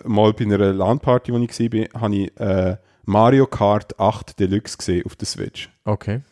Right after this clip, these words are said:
Speaker 1: Und das ist eine fucking Abomination.
Speaker 2: Ist das schlimm, oder was?
Speaker 1: Ja, das ist schlimm. Das
Speaker 2: Okay.
Speaker 1: ist wirklich schlimm. Also, d-, du, du, äh, kennst wahrscheinlich Mario Kart noch aus der N vierundsechzig Zeiten.
Speaker 2: Ja, richtig, genau.
Speaker 1: <laughs> Wo das so ein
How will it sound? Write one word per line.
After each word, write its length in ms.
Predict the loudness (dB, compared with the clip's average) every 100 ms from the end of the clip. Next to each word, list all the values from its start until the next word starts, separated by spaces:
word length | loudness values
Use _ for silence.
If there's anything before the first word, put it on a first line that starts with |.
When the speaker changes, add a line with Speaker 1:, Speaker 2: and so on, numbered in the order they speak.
| _
Speaker 1:
Und 220 | -6 2 4
das 200 | 4 2
ist 100 | -4
eine 60 |
fucking 440 | -2 -2 -2 -4 -4
Abomination. 800 | -2 -2 -2 -6 -10 -10 -14 -16 _ _
Speaker 2:
Ist 80 | -14
das 100 | -10
schlimm, 180 | -4 0
oder 120 | 2 0
was? 140 | 2
Speaker 1:
Ja, 180 | 4 4
das 100 | 2
ist 80 | -4
schlimm. 320 | -10 -12 -14 _ _ -4
Das 180 | -4
Speaker 2:
Okay. 100 | -2 2
Speaker 1:
ist 40 |
wirklich 240 | 2 2 0
schlimm. 320 | 0 0 -2 -8 -20 -20 -2
Also, 360 | 0 4 4 2 -6 _ _ -16
d-, 400 | -16 -16 -12 -10 -2
du, 160 | -2 -2 -12 0
du, 260 | 4 6
äh, 280 | 6 4 2 -2 -16 -20 _
kennst 260 | 0 0 0
wahrscheinlich 400 | -2 0 -2 0
Mario 320 | 2 4 4
Kart 300 | 2 0 0
noch 80 | 0
aus 140 | -2 -2
der 120 | -4
N 80 | -2
vierundsechzig 560 | -2 -2 0 -4 -4 -4 -2
Zeiten. 120 | 2
Speaker 2:
Ja, 140 | 2 4
richtig, 460 | 2 2 0 0
genau. 300 | 0 0 0 -2 -6 -16
Speaker 1:
<laughs> 300 | -20 -20 _
Wo 100 | -2
das 180 | 0 0
so 80 | 2
ein 120 | 0